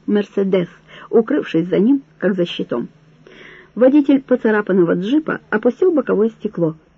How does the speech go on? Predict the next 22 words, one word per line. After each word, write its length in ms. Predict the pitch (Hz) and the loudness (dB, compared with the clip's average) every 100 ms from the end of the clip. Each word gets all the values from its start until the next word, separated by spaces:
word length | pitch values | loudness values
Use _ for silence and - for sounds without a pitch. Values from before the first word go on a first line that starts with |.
| _ | _
Лицо 340 | - 185 190 - | 2 2 2 0
его 180 | - 170 | 0 -2
с 40 | |
трудом 520 | - 180 190 190 - | -2 0 0 0 -2
помещалось 560 | - 170 - - 82 165 | 0 0 -2 -2 -4 -4
в 80 | - | -8
окне. 340 | - 175 165 - - _ _ - - _ _ _ _ _ _ - - - - | -4 -4 -4 -10 -20 _ _ -20 -20 _ _ _ _ _ _ -20 -20 -8 -4
"Стой, 160 | 247 202 | -2 -2
козел! 400 | - 170 175 160 - _ _ | -4 -2 -2 -4 -14 _ _
Убью 580 | 233 202 202 214 214 208 | 2 4 2 2 2 2
ща 340 | - - 147 - | 0 -6 -6 -2
нахрен!" 720 | 185 180 185 175 - 156 160 - _ _ _ - | 2 2 0 -2 -6 -6 -8 -12 _ _ _ -2
Он 120 | 220 | 0
принялся 560 | 170 175 175 175 180 170 | 2 4 2 2 -4 -2
озлобленно 680 | 185 190 175 180 220 262 233 | -4 -2 -2 0 0 0 0
сигналить, 600 | - 196 190 175 - - - _ _ - - - | -4 -2 0 0 -2 -10 -20 _ _ -20 -20 -6
надеясь 400 | 202 208 214 196 | 2 4 6 4
таким 340 | 180 175 175 220 | 4 -2 0 2
образом 420 | 262 170 151 - _ | 2 0 -2 -6 _
деморализовать 1000 | - 190 254 240 240 233 233 240 233 190 | -2 2 4 4 4 2 2 0 0 -2
виновника 580 | 175 185 175 170 175 175 | 0 2 2 2 0 -2
аварии 420 | 175 247 233 - | -4 -2 -2 -2